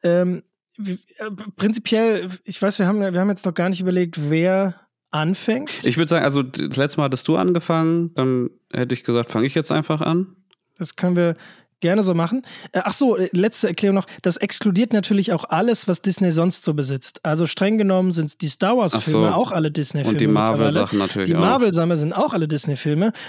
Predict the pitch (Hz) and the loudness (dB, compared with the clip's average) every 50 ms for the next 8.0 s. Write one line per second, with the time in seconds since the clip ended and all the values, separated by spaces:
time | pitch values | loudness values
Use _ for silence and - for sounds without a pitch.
0 | - - - 190 180 175 165 - 190 165 156 - 294 277 - 247 208 214 196 208 | -10 -4 0 0 2 2 0 0 0 0 0 0 0 0 0 0 0 0 2 2
1 | 202 185 180 - - 180 170 160 - 185 160 - 214 262 269 233 196 160 165 151 | 2 0 0 0 0 0 0 0 0 -2 -2 0 0 0 0 0 0 0 0 0
2 | - 165 151 139 - - 156 151 156 196 214 - - - - - - - _ _ | 0 -2 -2 -2 -2 -2 0 0 0 0 -2 -4 -10 -20 -20 -20 -20 -20 _ _
3 | - 175 170 170 170 170 165 165 170 170 175 165 160 160 165 170 165 175 175 170 | -2 0 2 4 4 4 2 2 2 0 0 -2 -2 -2 -4 -4 -4 -2 -2 0
4 | 180 170 175 208 220 - - - 214 202 190 - - 190 185 185 - 180 170 170 | 0 2 2 2 0 0 0 0 0 0 0 0 0 0 0 0 0 0 0 0
5 | 165 165 - - - 156 165 185 190 180 - 175 160 165 160 160 156 190 196 - | 0 -2 -4 -2 0 2 2 2 2 0 0 0 0 0 0 0 0 -2 -2 0
6 | 208 190 190 196 185 - 165 160 156 143 - - _ - 160 170 180 180 - - | 2 2 2 0 -2 -4 -6 -4 -6 -6 -8 -6 _ 0 2 2 2 2 0 -4
7 | - - - 120 143 147 139 - - 123 117 175 - - - 139 151 147 - - | -4 0 2 2 4 2 2 2 2 4 4 2 2 2 2 2 2 2 0 -2